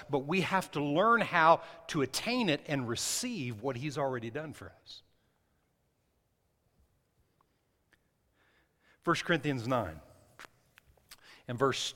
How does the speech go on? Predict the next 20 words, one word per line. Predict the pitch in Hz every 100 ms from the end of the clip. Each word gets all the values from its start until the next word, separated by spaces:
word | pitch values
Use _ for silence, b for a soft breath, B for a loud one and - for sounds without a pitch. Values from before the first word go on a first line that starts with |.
| -
twenty-four. | - 135 120 - 135
I |
want | 127 123
to |
read | 107 127 120
it | 123 -
also | 120 113 - 107
in | 95
the | 92
Amplified. | 90 104 - - - - _ _ _ _ _ _ _ _ _ b b b b b
Verse | 135 120
twenty-four. | - 131 117 123 98 - - _ _ _ _ B B B _ _ _ _ _ _ _ _ _ _ _ _ -
"Do | 143
you | 233
not | 240
know | 175 170 185
that | 147 135
in | 165
a | 135
race, | 113 131 143 104 120 - -